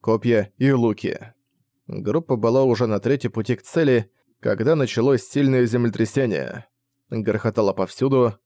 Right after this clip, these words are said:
поверхность ходила ходуном, перекатываясь волнами, как колышущаяся ткань.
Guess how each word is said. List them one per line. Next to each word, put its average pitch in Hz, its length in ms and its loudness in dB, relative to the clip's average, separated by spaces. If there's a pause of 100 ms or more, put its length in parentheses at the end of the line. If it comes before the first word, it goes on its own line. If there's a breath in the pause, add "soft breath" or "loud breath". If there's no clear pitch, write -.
(120)
поверхность 123 580 -2
ходила 113 360 0
ходуном, 110 560 0 (260)
перекатываясь 123 680 0
волнами, 135 440 2
как 185 200 -2
колышущаяся 113 840 -2
ткань. 95 500 -4